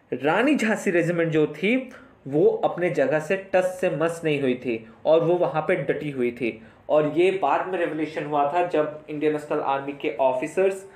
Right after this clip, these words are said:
और British Army के officers ने भी बाद में ये बताया था independence के बाद में। अब जब वहाँ पे soldiers आगे front में जाया करते थे और झांसी रानी regiment को first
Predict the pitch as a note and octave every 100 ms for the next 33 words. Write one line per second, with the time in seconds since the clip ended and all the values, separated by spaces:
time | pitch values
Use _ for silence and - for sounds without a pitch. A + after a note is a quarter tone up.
0 | - - - C#3+ D3+ D3+ C#3+ D#3 G3 G3+
1 | E3+ E3 D#3 D3 - C#3+ D3+ D3 D3 G3
2 | C#3+ D3 D3+ D#3 D#3 D3+ C#3+ C3 B2+ B2
3 | D3+ D3 C3 C3 C3 B2+ B2 - A#2+ A#2
4 | A2+ A2+ - - - - - - - -
5 | _ _ F3 F#3 - - - - _ _
6 | - - - G#3 G#3+ - - - _ _
7 | _ _ _ _ - - C#3+ C#3 F#3 A3
8 | G#3+ - D#3+ E3+ G3 - D3+ D#3 F#3 F#3
9 | F3+ F#3 F3+ D#3+ D#3 D#3 D#3 D3 D3+ E3
10 | E3+ - C#3+ D#3 D#3 - - C#3+ D#3+ F3
11 | E3+ D#3+ D#3 D#3+ D#3+ D#3+ E3+ D#3+ D#3 -